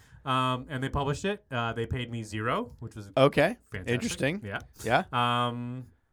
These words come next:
Speaker 1: and yeah, that was the start of my automotive career. The Fiat five hundred holds a very special place in my
Speaker 2: Was
Speaker 1: heart.
Speaker 2: it an Abarth that you drove, or was it just
Speaker 1: It
Speaker 2: a
Speaker 1: wa-, didn't exist yet.
Speaker 2: Oh, that's right. That's right. Yeah.
Speaker 1: It was
Speaker 2: Okay.
Speaker 1: just the
Speaker 2: Just
Speaker 1: three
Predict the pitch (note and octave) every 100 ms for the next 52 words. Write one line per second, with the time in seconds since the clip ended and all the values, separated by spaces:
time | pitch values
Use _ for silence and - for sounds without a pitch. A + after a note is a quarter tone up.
0 | _ _ C3 F3 G#3 C3 B2+ C#3+ - C3
1 | A#2+ C#3 A#2+ A2 A2+ A#2 D#3 G3+ - -
2 | _ _ - - _ _ - _ - A#2
3 | G3+ A3+ G#3 F3 E3+ D3+ B2+ C3 A#2 G#2+
4 | C3 B2 - A2 G#2 G#2 F2+ F2+ F2 C3
5 | C3 A2+ A2+ A#2+ C#3 C#3+ C#3+ B2+ B2+ D3
6 | D#3 A2 G2+ G2+ C#3+ C3+ D#3+ D#3+ - D#3+
7 | D3 A3 G#3+ G#2+ - - D3 F#3+ F#3 F3
8 | C4 C#4+ G#2+ A#2+ G3+ E3+ F#3 B2 B2 A#2+
9 | D#3 D#3 - C3 - C3+